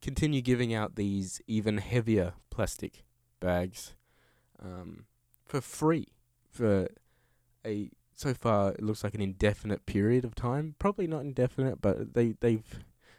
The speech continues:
this article says it's gonna be indefinite, uh, which is actually worse than these light plastic bags. I guess, uh,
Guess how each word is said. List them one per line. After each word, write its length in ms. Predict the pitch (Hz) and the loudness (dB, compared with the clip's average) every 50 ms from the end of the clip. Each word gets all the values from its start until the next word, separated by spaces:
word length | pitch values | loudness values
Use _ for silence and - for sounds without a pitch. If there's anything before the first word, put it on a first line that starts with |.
| _ - | _ -10
this 120 | 135 - | -8 -4
article 500 | - 95 101 110 113 117 - - 123 120 | 0 2 2 4 2 0 0 -2 -4 -4
says 300 | - - 135 127 113 117 | -2 0 2 2 2 0
it's 120 | 117 - | -4 -6
gonna 220 | - - 127 127 123 | -4 -2 0 0 0
be 160 | 117 123 123 | 0 0 -2
indefinite, 600 | 120 120 - 135 135 - - 139 143 147 - _ _ _ _ _ _ _ _ _ _ _ _ _ 240 226 _ _ - | 0 0 0 0 0 0 0 -2 -2 -2 -4 _ _ _ _ _ _ _ _ _ _ _ _ _ _ -20 _ _ -20
uh, 100 | - - | -16 -14
which 380 | - - 226 254 269 240 - - | -12 -12 -6 -6 -6 -4 -2 -2
is 140 | 226 202 214 | 0 2 2
actually 400 | 214 202 - - 190 175 156 127 | 0 0 0 2 4 6 8 8
worse 560 | 107 101 104 107 104 113 123 143 143 131 - | 6 6 2 2 6 8 10 10 8 6 4
than 160 | - 123 113 | -2 -2 0
these 140 | 110 104 101 | 0 0 0
light 260 | 95 92 107 110 - | 0 0 -2 -2 -2
plastic 400 | - - 107 104 - - - - | -4 -6 -6 -6 -6 -10 -10 -6
bags. 420 | 113 117 117 117 113 - - - - _ _ _ _ _ _ _ _ _ _ _ _ _ _ _ _ _ _ _ _ _ _ _ _ _ _ _ - | -4 -4 -4 -4 -6 -10 -16 -20 -20 _ _ _ _ _ _ _ _ _ _ _ _ _ _ _ _ _ _ _ _ _ _ _ _ _ _ _ -14
I 60 | 117 | -12
guess, 420 | 113 - 120 123 117 - - - | -6 -4 -4 -4 -4 -6 -8 -4
uh, 240 | 110 95 95 87 - | -4 -2 -2 -2 -4